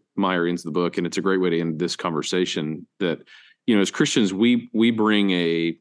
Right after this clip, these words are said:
mindset and epistemology that is pro-science. We,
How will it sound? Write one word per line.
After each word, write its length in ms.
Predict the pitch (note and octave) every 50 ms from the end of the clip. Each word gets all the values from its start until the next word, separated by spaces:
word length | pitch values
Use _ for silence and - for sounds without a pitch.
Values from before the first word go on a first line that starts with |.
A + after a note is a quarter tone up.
| -
mindset 640 | - F#2+ F2+ F2+ F#2+ G2 G2+ F#2 - - F#2+ E2+ E2 E2+
and 140 | E2+ F2
epistemology 800 | D#2+ - - - G2+ - - F#2 F2+ F#2 G2+ G#2 G2+ E2+ F2 D#2+ D#2
that 140 | D#2 D#2+ F2+
is 100 | E2 -
pro-science. 880 | - - - - A2+ G#2 G2 F#2+ F2 - - G2 F#2+ F#2 D#2 C2 - -
We, 260 | F#2 G2 G2+ G#2 G2